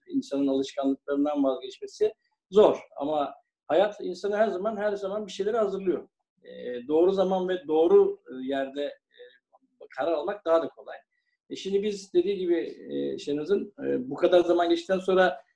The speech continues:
hani profesyonel hayatta zaten artık bir beklenti kalmıyor. Yani kariyer anlamında da bir yere gelip,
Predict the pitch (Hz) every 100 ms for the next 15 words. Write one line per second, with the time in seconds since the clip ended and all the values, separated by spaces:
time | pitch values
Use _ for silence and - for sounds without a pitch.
0 | _ 147 160 165 160 170 190 185 180 -
1 | 190 185 185 196 180 180 196 190 - -
2 | 165 180 180 185 180 - 202 202 160 120
3 | 147 147 139 - _ - 147 180 208 175
4 | 147 139 131 127 131 127 135